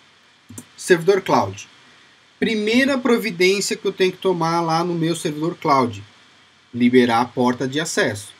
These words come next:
Nesse caso aqui eu tô utilizando um servidor da, é, um servidor local web, eu preciso liberar uma porta. No meu caso,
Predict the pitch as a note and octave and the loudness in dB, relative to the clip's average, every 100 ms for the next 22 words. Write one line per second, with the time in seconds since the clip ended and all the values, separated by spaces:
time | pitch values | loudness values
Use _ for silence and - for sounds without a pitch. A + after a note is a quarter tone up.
0 | _ _ _ G#2+ A#2 A#2+ B2 C#3 C3 C3 | _ _ _ -10 -8 -10 -6 -2 -2 -4
1 | B2+ D3 D#3 D3 D#3+ C#3 B2 A#2+ A#2+ A#2+ | -6 -6 -6 -6 -4 -2 -2 0 -2 -4
2 | A2+ G#2 G#2+ A#2+ B2 - G#2 G#2 G2 F#2+ | -6 -6 -4 -4 -4 -10 -10 -10 -8 -10
3 | G2+ C3 A#2+ A2 A2+ G2+ G#2 _ _ _ | -10 -6 -6 -4 -4 -6 -10 _ _ _
4 | _ - A#2+ A#2 D#3 C#3 D3 F#3+ B2 A2 | _ -2 0 2 2 4 4 2 -2 -4
5 | G#2+ A#2+ C3 C3 C#3+ C#3+ D#3+ C#3 D3 E3 | -4 -4 -2 -2 -2 -2 -2 -2 -2 -4
6 | E3 C3+ A#2 G#2+ A2+ C#3+ G3 G3 F#3+ G3+ | 0 0 0 -2 -2 2 0 2 0 0